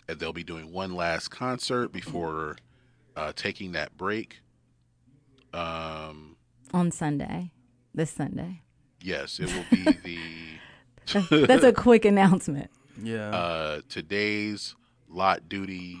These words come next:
Speaker 1: Free Family concert performance. Um, that'll be their last one. Oh, well, that would have been yesterday if it was on Sunday.
Speaker 3: Is it this coming Sunday or was it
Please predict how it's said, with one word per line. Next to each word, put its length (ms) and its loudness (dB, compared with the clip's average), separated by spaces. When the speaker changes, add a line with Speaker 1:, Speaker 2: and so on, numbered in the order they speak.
Speaker 1:
Free 300 -8
Family 400 -6
concert 460 -10
performance. 840 -12
Um, 600 -12
that'll 180 -6
be 100 -12
their 200 -8
last 400 -6
one. 400 -14
Oh, 60 -6
well, 200 -6
that 180 -6
would 100 -10
have 80 -16
been 160 -20
yesterday 480 -16
if 140 -10
it 40 -8
was 120 -10
on 140 -16
Sunday. 460 -18
Speaker 3:
Is 140 -2
it 120 -6
this 140 4
coming 260 2
Sunday 280 0
or 220 -2
was 180 0
it 100 -8